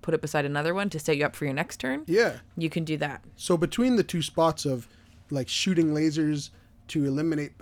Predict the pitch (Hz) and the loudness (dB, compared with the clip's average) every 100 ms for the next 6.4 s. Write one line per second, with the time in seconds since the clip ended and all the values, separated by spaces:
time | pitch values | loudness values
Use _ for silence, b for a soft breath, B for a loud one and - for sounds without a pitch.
0 | - - 135 135 127 123 - 135 127 135 | -20 -14 -6 -4 -2 -4 -6 -8 -6 -2
1 | 180 170 - - 156 147 139 113 151 - | 4 4 2 -4 -4 -2 -2 -2 -2 0
2 | 165 147 170 - - - - 147 139 127 | 0 0 -2 -6 -20 -20 -12 -6 -6 -4
3 | 123 123 117 117 117 - B B B B | -6 -8 -10 -10 -10 -12 B B B B
4 | B - - 143 185 240 131 107 - 120 | B -20 -6 2 4 4 0 -6 -12 -10
5 | 117 - 131 120 143 b b b b - | -10 -8 -6 -6 -6 b b b b -20
6 | - 170 143 - | -2 0 0 -6